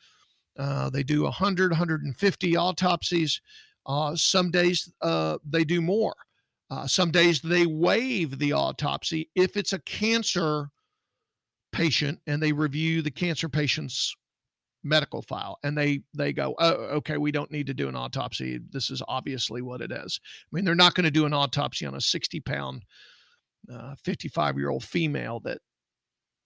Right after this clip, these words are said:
you know, has, has had cancer for three years. I mean, that's just, they're just not gonna do that. They're not gonna, the, the body's already, you know, screwed up anyway. They're not gonna do that. In this case, what happened was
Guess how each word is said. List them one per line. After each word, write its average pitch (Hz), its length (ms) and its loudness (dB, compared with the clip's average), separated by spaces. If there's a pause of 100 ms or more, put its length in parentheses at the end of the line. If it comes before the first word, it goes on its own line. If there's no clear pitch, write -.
(160)
you - 160 -4
know, - 140 -18 (120)
has, 143 320 -4
has 127 160 -4
had 135 220 -4
cancer 170 340 -2
for - 160 -10
three - 240 -8
years. - 260 -12
I - 40 -14
mean, 139 160 -8
that's 131 120 -8
just, - 280 -6
they're 135 80 -4
just 123 240 -6
not 123 120 -8
gonna - 200 -12
do - 220 -10
that. - 140 -12
They're 123 120 -10
not 123 160 -10
gonna, 127 240 -8 (400)
the, - 80 -12
the 143 100 -4
body's 139 380 0
already, 117 340 -6 (380)
you 135 100 -8
know, - 220 -12
screwed - 320 -2
up - 180 -6
anyway. - 240 -8
They're 131 140 -4
not 135 100 -2
gonna 131 160 -2
do 147 200 6
that. 117 160 -6 (880)
In 180 220 10
this - 340 8
case, 156 420 8
what 151 220 8
happened 135 460 6
was 135 680 0